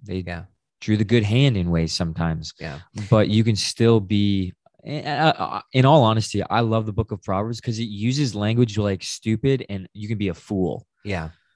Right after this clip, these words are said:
Speaker 2: Yeah. Fool is the, is the arrogance of oneself, which is pride.
Speaker 1: Mm-hmm.
Speaker 2: Right. And the pride always leads to destruction.
Speaker 1: Mm-hmm.
Speaker 2: And,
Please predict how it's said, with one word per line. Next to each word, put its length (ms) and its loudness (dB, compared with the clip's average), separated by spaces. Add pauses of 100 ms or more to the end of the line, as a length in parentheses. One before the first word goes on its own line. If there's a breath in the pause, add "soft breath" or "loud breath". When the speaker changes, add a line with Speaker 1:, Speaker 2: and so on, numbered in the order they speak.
(500 loud breath)
Speaker 2:
Yeah. 140 0
Fool 340 2
is 100 0
the, 240 0
is 120 0
the 200 -4
arrogance 640 -4
of 160 -8
oneself, 640 -6
which 160 -12
is 140 -10
pride. 540 -4
Speaker 1:
Mm-hmm. 580 -14 (400)
Speaker 2:
Right. 380 -6
And 200 -8
the 80 -6
pride 640 -2
always 440 -2
leads 300 -10
to 100 -10
destruction. 840 -10 (180)
Speaker 1:
Mm-hmm. 400 -6 (1300)
Speaker 2:
And, 240 -8